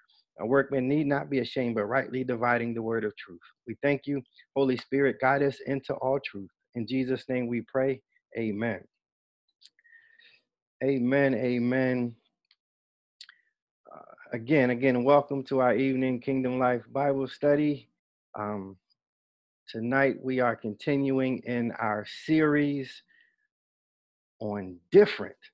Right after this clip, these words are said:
And so tonight what we're gonna do, um, before we jump into the video, I'm gonna do a quick recap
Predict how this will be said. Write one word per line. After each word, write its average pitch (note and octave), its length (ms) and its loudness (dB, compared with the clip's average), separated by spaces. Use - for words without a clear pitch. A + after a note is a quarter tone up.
And B2+ 120 -2
so C#3 180 4
tonight D3+ 360 4
what D#3 140 4
we're D#3 100 2
gonna D3 260 4
do, C3 440 2
um, A2 460 -2
before E3+ 260 2
we F3 120 10
jump D#3 260 4
into D#3 160 2
the C#3+ 100 4
video, C3 380 4
I'm A#2+ 200 0
gonna B2+ 180 0
do C3+ 380 -2
a A2+ 120 -4
quick - 380 -2
recap C#3+ 580 0